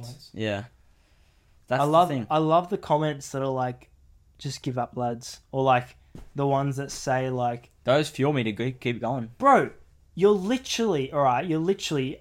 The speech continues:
Speaker 1: I bet, you know what? I'm gonna call that demographic out.
Speaker 2: All right.
Speaker 1: The people who hate on us,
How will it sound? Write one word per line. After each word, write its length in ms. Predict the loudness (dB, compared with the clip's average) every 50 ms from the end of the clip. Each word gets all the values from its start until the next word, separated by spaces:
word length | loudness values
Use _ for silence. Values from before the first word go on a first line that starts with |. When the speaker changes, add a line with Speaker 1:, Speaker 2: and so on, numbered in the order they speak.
| -4 0
Speaker 1:
I 120 | 0 0
bet, 400 | 0 -2 -2 0 0 0 -2 -6 _ _ _ _ -20 -20 -16 -8
you 140 | -4 -2 0
know 160 | 2 2 2
what? 200 | 4 4 4 4
I'm 80 | 2 2
gonna 120 | -2 -2
call 260 | -4 -6 -6 -4 -4 -2
that 160 | -4 -4 -6
demographic 540 | -6 -6 -6 -6 -8 -8 -8 -10 -10 -8 -8
out. 200 | -8 -8 -10 -16 _ -14
Speaker 2:
All 60 | -10 -8
right. 180 | -8 -8 -10 -12 -16 _ _ _ _ -20 _ -18 -14 -6
Speaker 1:
The 200 | 0 2 2 2
people 520 | 0 0 -2 0 0 0 0 -2 -2 -2
who 120 | -2 -2
hate 260 | -2 -4 -4 -4 -4 -2
on 120 | -2 -2
us, 360 | -2 -4 -6 -8 -14 -16 -16